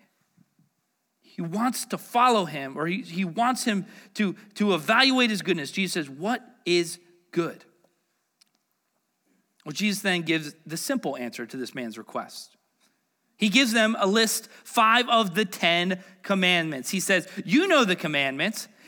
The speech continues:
He does a little bit of a, a spiritual moral audit on this man's life. He says, "You know the commandments, do not commit adultery. Don't murder. Don't steal.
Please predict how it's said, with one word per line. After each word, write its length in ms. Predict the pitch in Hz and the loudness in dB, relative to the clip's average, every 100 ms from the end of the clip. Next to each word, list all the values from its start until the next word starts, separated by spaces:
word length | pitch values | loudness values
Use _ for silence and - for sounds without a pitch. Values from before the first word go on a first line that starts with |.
| - | 2
He 100 | 285 | 4
does 180 | 320 269 | 6 6
a 20 | |
little 240 | 262 285 | 6 4
bit 140 | 254 254 | 4 4
of 100 | 226 | 4
a, 160 | 208 - | 4 2
a 140 | 202 | 0
spiritual 580 | 185 - 240 254 - 226 | 0 -2 0 0 2 0
moral 520 | 202 220 233 214 190 - | 2 2 4 4 0 0
audit 400 | 180 190 170 160 | 2 4 2 0
on 120 | 151 | -2
this 200 | 147 135 | -2 -6
man's 300 | 147 139 127 | -8 -8 -4
life. 360 | 139 131 110 - _ - - | 0 0 -2 -16 _ -20 -4
He 100 | 190 | 2
says, 240 | 208 175 - | 2 0 -4
"You 140 | 180 302 | 2 6
know 140 | 285 | 6
the 80 | 240 | 4
commandments, 440 | 214 208 208 208 - 156 | 2 2 2 -2 -8 -4
do 160 | 165 208 | 0 4
not 240 | 180 180 | 4 2
commit 220 | - 180 | -2 -2
adultery. 560 | 226 262 370 - 110 - _ _ _ _ _ _ _ | 0 0 0 -4 -14 -14 _ _ _ _ _ _ _
Don't 240 | - 190 160 - _ | -6 -6 -8 -16 _
murder. 520 | 214 311 320 143 110 - _ _ _ _ _ _ _ _ _ _ | 0 2 2 -2 -6 -16 _ _ _ _ _ _ _ _ _ _
Don't 180 | 240 262 | -2 0
steal. 580 | - - 311 302 165 | -4 2 2 2 0